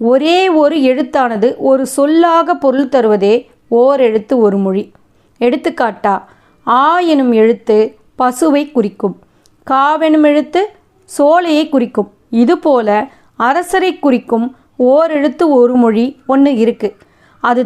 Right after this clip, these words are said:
தெரிஞ்சவங்க பதிலை கமெண்ட்ல சொல்லுங்க. இதுக்கான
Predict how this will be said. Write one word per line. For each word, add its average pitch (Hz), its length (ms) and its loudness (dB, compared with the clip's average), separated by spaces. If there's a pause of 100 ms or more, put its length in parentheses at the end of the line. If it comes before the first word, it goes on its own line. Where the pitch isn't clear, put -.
தெரிஞ்சவங்க 269 600 0 (340)
பதிலை 269 340 0 (100)
கமெண்ட்ல 254 480 -2
சொல்லுங்க. 214 360 0 (640)
இதுக்கான 254 520 0